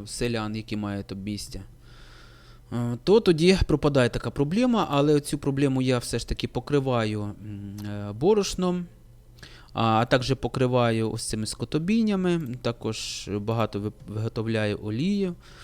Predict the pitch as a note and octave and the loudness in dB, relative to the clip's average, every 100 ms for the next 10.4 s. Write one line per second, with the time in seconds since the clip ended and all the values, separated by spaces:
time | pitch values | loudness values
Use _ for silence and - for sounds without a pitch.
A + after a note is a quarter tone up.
0 | - - - - - C3 F#3+ G3+ G3 F3 | -20 -20 -20 -14 -4 -2 0 2 4 4
1 | E3 D3+ D3+ F3 E3 C#3 C#3+ A#2 A#2 G#3 | 4 2 2 0 0 2 2 2 4 4
2 | - F3+ F3 E3 D#3 D#3 - A#2+ - A#2 | 2 0 2 2 2 0 0 -2 0 -2
3 | - - G#3 G#3+ F3+ F3 E3 D#3 - - | 0 2 2 4 2 2 0 -6 -16 -12
4 | A2+ A2+ A2+ A2+ A2+ A2 - A#2+ B2 - | -8 -6 -6 -6 -6 -6 -4 -2 -4 -2
5 | A2 F#2 G2+ G2 F#2+ G#2+ F3 C#3+ G#2+ - | -2 -2 -4 -6 -4 -2 -2 -2 -4 -4
6 | A#2+ D3 - - - - - A2 A2 B2+ | -8 -6 -8 -10 -12 -18 -10 -8 -4 -4
7 | C#3+ - A#2 B2 B2 A#2+ B2 - A#2 A2 | -4 -4 -2 -2 -2 -2 -6 -4 -2 -2
8 | - G#2+ G#2+ G#2+ G#2 G#2 G#2 A2 A2 G#2+ | -2 -4 -4 -4 -4 -4 -6 -8 -10 -8
9 | A#2 A#2 B2+ F#3 D#3+ A#2 A#2 - G#2 - | -8 -4 0 0 0 -4 -6 -8 -8 -8
10 | - G#2 B2 | -6 -4 -4